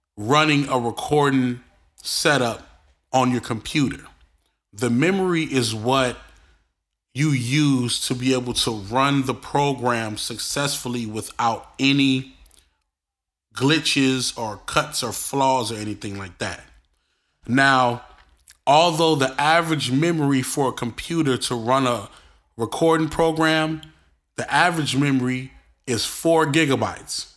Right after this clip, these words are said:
which means it's four gigabytes of memory to be able to run a program on your computer.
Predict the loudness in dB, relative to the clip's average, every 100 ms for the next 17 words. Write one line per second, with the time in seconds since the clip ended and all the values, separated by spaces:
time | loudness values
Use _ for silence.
0 | _ -4 -2 0 0 0 -6 -4 0 2
1 | 2 0 0 0 0 -2 -2 -4 -2 0
2 | 0 0 -2 -6 -10 -14 _ _ _ -10
3 | -4 -2 2 2 0 -2 -4 -6 -2 0
4 | 2 0 -4 -10 -20 _ _ _ -10 -8
5 | -6 0 2 2 0 -2 -4 -8 -8 -4
6 | -2 0 -4 -6 -10 -14 _ _ _ _
7 | _ _ _ _ -10 -8 -6 -4 0 0
8 | 0 -8